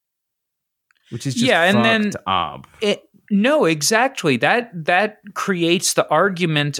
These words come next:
Speaker 2: of, "I hit my button, why didn't
Speaker 1: Why
Speaker 2: you
Speaker 1: didn't
Speaker 2: hit
Speaker 1: you
Speaker 2: your
Speaker 1: hit
Speaker 2: button?"
Speaker 1: yours? What's the deal? In fact,
Speaker 2: Yeah.
Speaker 1: I can imagine that this would create, like, a very awkward situation in some cases where, like, they're extremely mad that the other didn't hit the,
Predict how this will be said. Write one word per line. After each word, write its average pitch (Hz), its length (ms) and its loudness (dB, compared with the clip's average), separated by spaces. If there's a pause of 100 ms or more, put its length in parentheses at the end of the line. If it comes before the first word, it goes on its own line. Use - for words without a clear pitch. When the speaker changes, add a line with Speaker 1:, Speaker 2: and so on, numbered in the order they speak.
Speaker 2:
of, 147 420 0
"I 160 180 2
hit 175 280 0
my 151 240 0
button, 139 520 -2
why 139 220 0
didn't 143 280 -2
Speaker 1:
Why 123 120 2
Speaker 2:
you 113 80 2
Speaker 1:
didn't 107 140 2
Speaker 2:
hit - 20 -
Speaker 1:
you 110 60 0
Speaker 2:
your 120 80 2
Speaker 1:
hit 107 80 0
Speaker 2:
button?" 98 180 0
Speaker 1:
yours? 101 400 -2
What's 107 220 -2
the 120 80 -4
deal? 127 160 0
In 110 380 0
fact, 110 340 0
Speaker 2:
Yeah. 98 60 0
Speaker 1:
I 208 80 2
can 240 140 -2
imagine 240 420 0
that 143 160 -2
this 170 200 -2
would 151 120 -4
create, 143 280 0
like, 117 160 0
a 110 40 -4
very 120 480 0
awkward 101 560 -6
situation 71 600 -10
in 73 80 -8
some - 200 -10
cases - 580 -10 (1300)
where, 110 200 2
like, 80 420 0
they're 87 160 0
extremely 92 680 -2
mad 80 400 -2
that - 120 -16
the 64 120 -8
other 55 180 -10
didn't 62 300 -10
hit - 300 -10
the, - 280 -6